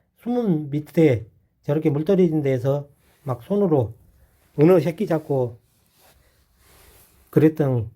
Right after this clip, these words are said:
기억이 납니다. 지금 보고 있는 육교 밑에 수문을 통해서 사 차선 도로 건너편으로 물이 보내져 가지고 그 수-, 수로를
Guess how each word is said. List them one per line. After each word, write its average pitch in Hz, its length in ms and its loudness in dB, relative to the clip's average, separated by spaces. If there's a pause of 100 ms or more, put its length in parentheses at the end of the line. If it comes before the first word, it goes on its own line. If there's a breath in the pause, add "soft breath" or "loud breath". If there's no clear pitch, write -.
(120)
기억이 131 240 -2
납니다. 101 380 -4 (1080)
지금 185 420 -2 (280)
보고 165 220 6
있는 185 340 4
육교 156 240 0
밑에 180 300 0
수문을 233 460 -2
통해서 170 600 2 (280 soft breath)
사 - 280 0
차선 196 320 2
도로 156 460 4 (340)
건너편으로 175 960 2 (300)
물이 156 320 2
보내져 160 360 4
가지고 127 600 2 (600)
그 185 320 6
수-, - 160 -12 (420)
수로를 226 480 2